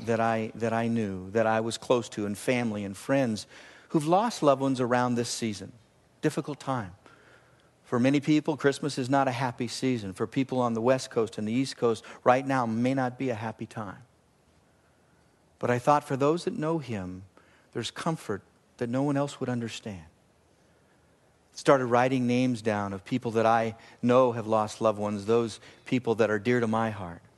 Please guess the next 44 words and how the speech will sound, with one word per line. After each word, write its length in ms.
I 60
think 220
of 80
those 260
long 460
time 280
ago. 220
I 100
think 220
of 80
those 240
that 100
have 120
just 240
been 200
recent. 540
I 60
think 240
about 380
thirty, 500
no, 220
twenty-three 580
years 260
ago. 140
That's 240
when 80
it 80
was. 160
Twenty-three 540
years 240
ago, 320
Virginia 400
Swellen 460
went 140
home 160
to 60
be 160
with 120
Jesus 420
in 80
December. 420
I 100
think 180
about 460